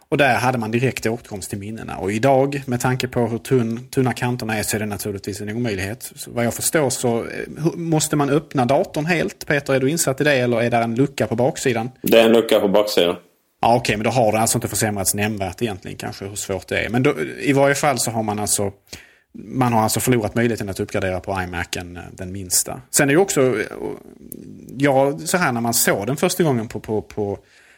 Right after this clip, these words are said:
Speaker 1: på scenen, så en sak som slog mig, det var liksom, jaha, vad har de gjort av högtalarna nu då? Vad jag förstod sen på presentationen så har de alltså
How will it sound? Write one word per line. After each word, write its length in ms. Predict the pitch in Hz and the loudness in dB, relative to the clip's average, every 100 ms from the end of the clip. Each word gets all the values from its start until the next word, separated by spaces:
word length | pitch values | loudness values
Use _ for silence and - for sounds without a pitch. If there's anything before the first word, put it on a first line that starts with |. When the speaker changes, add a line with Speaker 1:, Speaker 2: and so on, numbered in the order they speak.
| _ | _
Speaker 1:
på 80 | 123 | 0
scenen, 400 | - 127 98 90 | 2 2 0 -4
så 60 | |
en 120 | 110 117 | -2 0
sak 160 | 170 | 0
som 100 | 143 | -2
slog 200 | 127 127 | 2 2
mig, 280 | 127 139 90 | 4 2 0
det 60 | 113 | 0
var 120 | 156 | 0
liksom, 260 | 101 107 104 - - - - | 0 -8 -14 -20 -20 -14 -4
jaha, 300 | 120 175 170 | 0 2 4
vad 100 | 156 | 4
har 80 | |
de 120 | 156 147 | 4 4
gjort 180 | 147 | 4
av 60 | 143 | 2
högtalarna 680 | 131 156 - - 123 123 147 | 2 0 2 2 2 4 2
nu 260 | 208 127 | 2 0
då? 400 | 80 64 52 - 117 117 | -2 -8 -10 -12 -12 -8
Vad 160 | 120 139 | -2 2
jag 160 | 135 131 | 2 0
förstod 640 | 131 - - 151 113 101 | -4 -6 -2 0 0 0
sen 220 | - 180 | -2 -2
på 100 | 135 | -4
presentationen 720 | 117 110 117 - 156 101 92 | -4 -4 -4 0 0 0 -6
så 80 | 104 | -8
har 280 | 113 151 92 | 0 0 0
de 120 | 104 | -2
alltså 400 | - - 107 107 | -6 -4 -4 -6